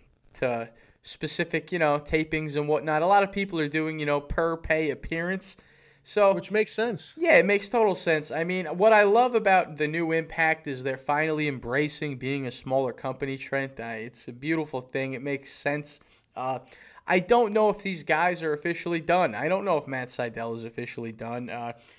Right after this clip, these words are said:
Speaker 1: I don't think Diamante ever was, you know. She was kind of a background character they used a few times, but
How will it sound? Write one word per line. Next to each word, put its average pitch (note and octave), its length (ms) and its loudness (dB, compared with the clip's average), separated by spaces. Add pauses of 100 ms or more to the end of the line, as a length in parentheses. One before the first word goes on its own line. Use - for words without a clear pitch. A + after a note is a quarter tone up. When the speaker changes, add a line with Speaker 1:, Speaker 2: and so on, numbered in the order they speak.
(200)
Speaker 1:
I E3 140 2
don't G3 200 6
think G3+ 200 2
Diamante F3+ 680 4
ever D3+ 240 4
was, D#3+ 540 6
you B2+ 140 -6
know. D3+ 240 0 (680)
She - 180 -6
was D3 100 -4
kind F#3+ 160 4
of F3+ 80 2
a D3 60 2
background D3+ 560 2
character D3+ 480 2
they C3 80 -2
used C3+ 340 -4
a C3+ 40 -8
few C3+ 200 -4
times, C3 500 -4
but B2+ 240 -2